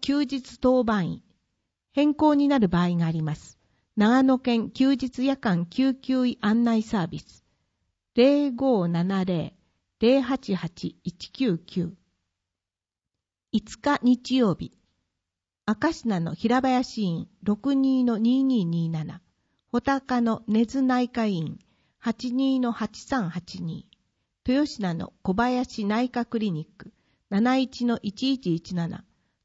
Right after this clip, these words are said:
豊科の丸山整形外科医院矯正歯科、七二の七零零零。十二日日曜日、明科の伊藤医院、六二の二零五一、穂高の中田医院、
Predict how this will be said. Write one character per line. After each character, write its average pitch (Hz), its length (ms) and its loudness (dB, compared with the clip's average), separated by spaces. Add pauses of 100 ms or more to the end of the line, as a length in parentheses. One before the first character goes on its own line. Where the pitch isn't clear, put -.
(100)
豊 254 360 2
科 233 140 2
の 214 180 -2 (140)
丸 208 280 0
山 254 320 0
整 247 300 0
形 226 280 -2
外 220 160 -2
科 220 200 -4
医 214 120 -2
院 170 320 -6
矯 247 240 2
正 214 260 -2
歯 - 160 -12
科、 - 180 -14 (380)
七 233 320 2
二 247 260 2
の 220 200 -2
七 220 300 2
零 220 200 2
零 151 240 -4
零。 156 240 -10 (1200)
十 294 260 4
二 294 140 2
日 269 380 -2
日 226 360 0
曜 208 200 2
日、 175 200 -16 (600)
明 214 80 0
科 220 500 -2
の 170 260 -6
伊 196 120 -2
藤 269 300 4
医 240 80 2
院、 170 220 -2 (100)
六 202 300 0
二 262 300 4
の 233 220 0
二 247 280 2
零 220 220 0
五 160 240 -2
一、 - 320 -10 (480)
穂 233 100 0
高 269 360 -2
の 226 240 0
中 262 280 0
田 180 180 -2
医 165 120 -2
院、 - 300 -8